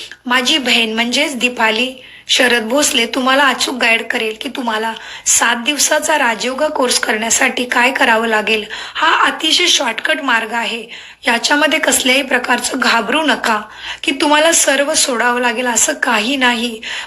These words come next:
परंतु जो विश्वेश्वर परमेश्वर म्हणजे परमपिता परमात्मा, पाप कटेश्वर, दुःख हरता, सुख करता परमेश्वर आपल्याला जो देण्यासाठी आलेला आहे,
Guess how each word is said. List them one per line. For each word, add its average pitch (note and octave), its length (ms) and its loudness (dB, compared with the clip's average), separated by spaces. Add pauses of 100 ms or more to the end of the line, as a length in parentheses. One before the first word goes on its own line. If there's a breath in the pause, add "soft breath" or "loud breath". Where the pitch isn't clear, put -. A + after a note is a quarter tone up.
(120)
परंतु B3+ 600 0 (300 loud breath)
जो D4+ 240 4
विश्वेश्वर C#4+ 760 2
परमेश्वर C4 640 -6
म्हणजे A#3 260 -10
परमपिता C4 580 0
परमात्मा, B3+ 680 2 (440 loud breath)
पाप D#4+ 300 2
कटेश्वर, B3 540 0 (380 loud breath)
दुःख D4 280 0
हरता, B3 420 2
सुख C#4 280 0
करता A#3 520 -2 (360 loud breath)
परमेश्वर B3 540 2
आपल्याला B3 400 2
जो C4 160 -2
देण्यासाठी C4 640 0
आलेला A3+ 360 2
आहे, A3 300 -2